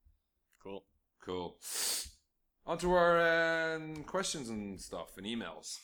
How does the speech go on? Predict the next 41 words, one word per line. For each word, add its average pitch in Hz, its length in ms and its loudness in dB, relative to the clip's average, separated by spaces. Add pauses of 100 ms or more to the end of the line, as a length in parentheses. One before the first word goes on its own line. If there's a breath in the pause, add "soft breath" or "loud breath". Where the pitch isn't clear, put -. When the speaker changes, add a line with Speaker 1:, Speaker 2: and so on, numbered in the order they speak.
Speaker 1:
All 110 80 -8
right. 139 200 -4 (140)
Speaker 2:
So, 147 400 2
first 170 220 2
of 165 80 -4
all, 165 200 8
some 170 180 2
people 170 180 4
got 147 160 6
in 135 60 2
a 131 40 2
little 113 260 2
late 101 240 0 (160)
on 95 160 -6
the 95 100 -2
old, 92 320 0
uh, 90 220 -4
Star 92 340 -2
Wars 85 220 -6
thing, 82 280 -12 (120)
but 87 200 -8
I'm 90 80 -8
gonna 95 140 -8
edit 95 220 -10
these 90 160 -6
for 87 100 -12
spoilers, 101 540 -4
so 87 400 -8
just - 160 -12
to 87 80 -12
let 85 160 -10
them, 85 140 -12
uh, 85 260 -10 (1160)
we 117 80 -6
put 135 140 2
a 120 40 4
shout 117 240 8
out 104 100 6
on 98 100 2
Facebook 98 400 0
for 87 280 -6